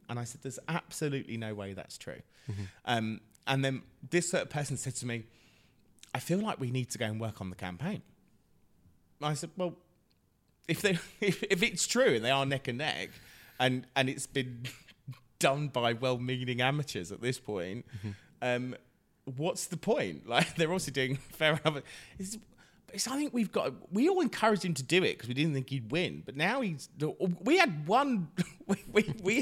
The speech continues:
Speaker 1: had one policy, which was, "Let's get rid of bendy buses." <laughs> That's, that's all Boris had when he stood for mayor of London.
Speaker 2: He's got a thing about buses, hasn't he?
Speaker 1: He loves buses. But let's get rid of bendy buses. That was the only policy we effectively <laughs> had to run into a mayoral campaign.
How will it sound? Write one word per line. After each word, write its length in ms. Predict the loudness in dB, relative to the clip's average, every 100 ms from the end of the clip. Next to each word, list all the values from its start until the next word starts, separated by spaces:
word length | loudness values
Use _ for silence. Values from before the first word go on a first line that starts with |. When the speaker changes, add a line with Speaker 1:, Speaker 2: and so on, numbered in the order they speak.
| 2
Speaker 1:
had 220 | 2 2
one 260 | 4 4 6
policy, 480 | 6 6 4 0
which 240 | -2 -4 0
was, 180 | 0 0 0
"Let's 240 | 0 0
get 180 | 2 2 4
rid 100 | -2
of 160 | 2
bendy 240 | 2 4 2
buses." 480 | 2 0 -2 -14 -10 0
<laughs> 140 | 2 4
That's, 240 | 2 6
that's 220 | 6 6
all 220 | 4 2
Boris 380 | 4 6 8 6 4
had 240 | 2 4
when 80 | 2
he 60 |
stood 220 | 4 8 6
for 120 | 8
mayor 180 | 6 6
of 40 | 6
London. 260 | 6 6
Speaker 2:
He's 100 | 8
got 140 | 10 10
a 40 |
thing 160 | 10 10
about 300 | 12 12 12
buses, 360 | 10 10 6
hasn't 340 | 4 6 8 8
he? 60 | 10
Speaker 1:
He 100 | 10
loves 460 | 10 8 8 6 6
buses. 440 | 4 2 0 -2 -4 -2 -2 -4 0
But 120 | 2
let's 240 | 4 4 4
get 180 | 4 4
rid 100 | 2
of 120 | 2
bendy 180 | 0 2
buses. 300 | -2 -2 -2
That 160 | 0
was 100 | 0
the 120 | 0
only 280 | 2 2 2
policy 400 | 0 0 0 0
we 160 | -2 -4
effectively 580 | -2 -4 -2 -6 -2 2
<laughs> 120 | 6
had 180 | 6 4
to 180 | 2 4
run 120 | 6 6
into 340 | 6 4 -2 0
a 60 |
mayoral 360 | 4 6 6 2
campaign. 520 | 0 -4 -2 -4 -4